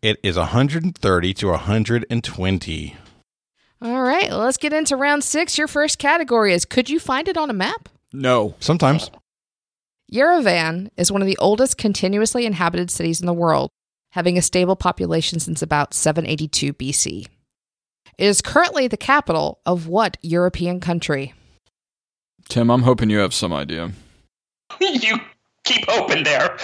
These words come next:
Speaker 4: my friend. <laughs>
Speaker 1: Yes, I agree with you there. I'm just not a hun-, I'm just telling you I'm not a hundred percent.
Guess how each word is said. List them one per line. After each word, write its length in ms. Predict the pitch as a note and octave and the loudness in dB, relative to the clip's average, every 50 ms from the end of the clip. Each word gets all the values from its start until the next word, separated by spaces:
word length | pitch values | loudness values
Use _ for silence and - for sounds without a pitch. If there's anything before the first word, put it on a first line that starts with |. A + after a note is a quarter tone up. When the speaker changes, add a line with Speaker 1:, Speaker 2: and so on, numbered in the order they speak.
| - - | -6 -2
Speaker 4:
my 140 | D#3 E3 - | 0 0 0
friend. 540 | - F#3 F3 - - - F#3 - - - - - - _ - - C4 - - - - - - - - - C4 - - _ - | 0 0 0 2 2 0 0 -2 -4 -6 -6 -6 -14 _ -6 -6 -4 -6 -8 -14 -16 -18 -20 -20 -18 -18 -18 -18 -14 _ -2
<laughs> 180 | D4+ - - - - - - - - _ D#4+ - _ _ _ - - - - - _ _ _ _ _ _ - - - - - - - - - - - _ _ _ _ _ _ _ _ _ _ _ _ E2+ E2 - - - - - _ - | -2 -2 -2 -4 -4 -4 -6 -6 -12 _ -20 -20 _ _ _ -8 -8 -8 -16 -20 _ _ _ _ _ _ -6 -6 -6 -6 -10 -12 -14 -18 -20 -20 -20 _ _ _ _ _ _ _ _ _ _ _ _ -20 -20 -20 -20 -20 -20 -20 _ -4
Speaker 1:
Yes, 360 | G#2 A#2+ A2+ F#2 E2 - - | 0 2 2 2 2 0 0
I 80 | F#2+ G#2 | 0 0
agree 200 | G#2+ G2+ A#2 A#2+ | 0 0 0 0
with 140 | C#3+ C#3 | 0 0
you 120 | C3+ A2+ A2 | 0 0 2
there. 280 | G2+ F2+ E2+ F2 G2 F2 | 2 2 2 2 2 2
I'm 120 | G2+ G#2+ | 2 2
just 160 | A2 A#2+ - | 2 2 0
not 200 | - A2+ A2 G#2+ | 0 0 0 0
a 60 | G#2 F#2+ | 0 -2
hun-, 180 | G2 G#2 G#2+ | -2 -2 -2
I'm 120 | F2+ G#2 G2+ | -2 -4 -4
just 140 | G#2+ - | -4 -2
telling 140 | - A#2+ A2+ | 0 2 2
you 80 | G#2 F#2+ | 2 2
I'm 80 | F#2 | 2
not 120 | F#2+ G2 F#2+ | 2 2 2
a 40 | F#2 | 2
hundred 200 | F#2 F#2+ F#2+ D#2+ | 2 0 0 -2
percent. 520 | F2 F2 - - G2 A2 D3+ - - - | -2 -4 -2 -2 0 0 0 -2 -4 -10